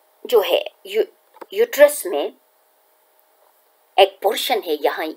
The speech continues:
या इसे junction कहेंगे, जहाँ पे birth canal और uterus दोनों मिल जाते हैं।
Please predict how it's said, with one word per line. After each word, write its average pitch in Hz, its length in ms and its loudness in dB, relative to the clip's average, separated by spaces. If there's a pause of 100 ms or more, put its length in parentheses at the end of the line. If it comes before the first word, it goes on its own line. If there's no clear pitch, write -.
या 165 380 0 (140)
इसे - 300 -2 (180)
junction 180 420 2
कहेंगे, 226 480 -2 (420)
जहाँ 220 360 2
पे 160 160 -2 (280)
birth - 460 2
canal 180 420 -2 (140)
और 165 280 0
uterus - 500 -2 (180)
दोनों 170 360 2 (220)
मिल 170 440 -4
जाते 117 320 -6
हैं। 120 200 -12